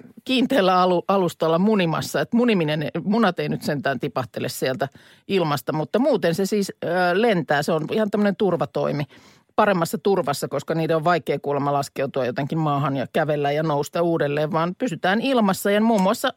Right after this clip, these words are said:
nukkuu siellä. Ja tää on hieno. Levon aikana toinen aivopuolisko valvoo.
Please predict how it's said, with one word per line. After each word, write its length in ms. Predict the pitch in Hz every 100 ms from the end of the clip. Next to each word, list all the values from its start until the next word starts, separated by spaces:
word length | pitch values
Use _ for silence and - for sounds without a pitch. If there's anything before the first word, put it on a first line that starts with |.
| -
nukkuu 540 | 254 240 _ - 139
siellä. 440 | - 165 139 123 - - - _ _ _
Ja 80 | 170 -
tää 320 | 185 165 123
on 80 | -
hieno. 380 | - - - - - -
Levon 400 | 226 294 226 185
aikana 420 | 180 175 147 147 - _
toinen 520 | - 302 247 160 147 147
aivopuolisko 880 | - 156 139 - - 123 123 - 156
valvoo. 540 | 143 139 82 - -